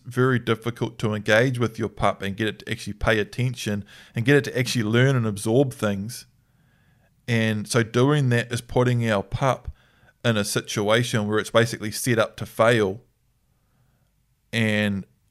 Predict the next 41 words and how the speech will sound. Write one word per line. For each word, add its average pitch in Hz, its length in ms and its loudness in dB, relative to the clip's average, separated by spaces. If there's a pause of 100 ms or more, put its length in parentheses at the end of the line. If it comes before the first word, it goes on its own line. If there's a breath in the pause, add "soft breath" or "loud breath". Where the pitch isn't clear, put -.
(120)
we're 110 140 -2
gonna 110 260 0
teach - 340 -6
it - 160 -8
bad 101 220 0
habits 104 400 -4
like 98 160 -4
that. 98 180 -4
So 107 260 0 (440 loud breath)
the, 123 140 -2
the 123 200 0
key, 147 240 -2
it's, 131 320 -2
and 139 160 0
it's 131 140 -2
a 123 40 0
huge, 139 440 0
this 143 160 -2
is 151 80 -4
a 127 60 -2
huge 117 420 -2
one, 104 180 -2
eh? 107 200 -2 (800 soft breath)
Um, 107 640 0 (960)
is 120 140 0
really 131 320 2
recognizing 120 760 0
that, 110 180 0
that 95 140 -8
this 117 140 -2
situation 110 580 0
is 101 80 -6
too 107 200 -4
much 107 240 -4
for 101 100 -6
the - 100 -8
pup - 460 0
and 101 140 -4
it's - 120 -10
counterproductive, 101 1040 -2 (560 soft breath)
and 104 500 0